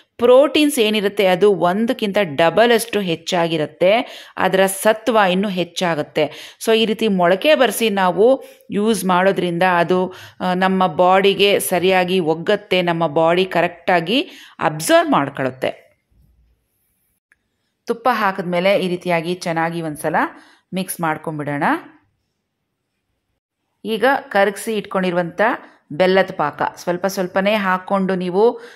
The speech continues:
ಮಿಕ್ಸ್ ಮಾಡಿಕೊಂಡು ಉಂಡೆ ಕಟ್ಕೋಬೋದು, ಇಲ್ಲ ಒಟ್ಟಿಗೆ ಕೂಡ ಹಾಕ್ಬಿಟ್ಟು ನೀವು ಕಲಿಸ್ಕೋಬೋದು. ಯಾವ ರೀತಿ ಸುಲಭ ಆಗುತ್ತೋ ಆ ರೀತಿ ಮಾಡ್ಕೊಳ್ಳಿ. ನಾನಿಲ್ಲಿ ಸ್ವಲ್ಪ ಸ್ವಲ್ಪನೇ ಬೆಲ್ಲದ ಪಾಕ ಸೇರಿಸ್ಕೊಂಡು ಉಂಡೆ ಕಟ್ತಾ ಇದ್ದೀನಿ. ಬೆಲ್ಲದ ಪಾಕ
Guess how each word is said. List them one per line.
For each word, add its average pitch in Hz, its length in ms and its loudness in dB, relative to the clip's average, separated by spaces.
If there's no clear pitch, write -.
ಮಿಕ್ಸ್ 190 240 -6
ಮಾಡಿಕೊಂಡು 185 520 -2
ಉಂಡೆ 170 260 -4
ಕಟ್ಕೋಬೋದು, 160 840 -4
ಇಲ್ಲ 233 200 0
ಒಟ್ಟಿಗೆ 226 540 0
ಕೂಡ 240 200 0
ಹಾಕ್ಬಿಟ್ಟು 175 600 -4
ನೀವು 175 380 -10
ಕಲಿಸ್ಕೋಬೋದು. 139 920 -6
ಯಾವ 170 220 -2
ರೀತಿ 180 360 -2
ಸುಲಭ 170 260 -6
ಆಗುತ್ತೋ 165 300 -4
ಆ 156 60 -2
ರೀತಿ 151 280 -8
ಮಾಡ್ಕೊಳ್ಳಿ. 143 840 -10
ನಾನಿಲ್ಲಿ 208 400 -2
ಸ್ವಲ್ಪ 220 320 -2
ಸ್ವಲ್ಪನೇ 196 800 0
ಬೆಲ್ಲದ 190 320 0
ಪಾಕ 175 240 -4
ಸೇರಿಸ್ಕೊಂಡು 175 1000 -8
ಉಂಡೆ 180 200 0
ಕಟ್ತಾ 165 420 -4
ಇದ್ದೀನಿ. 160 580 -6
ಬೆಲ್ಲದ 277 380 2
ಪಾಕ 202 240 2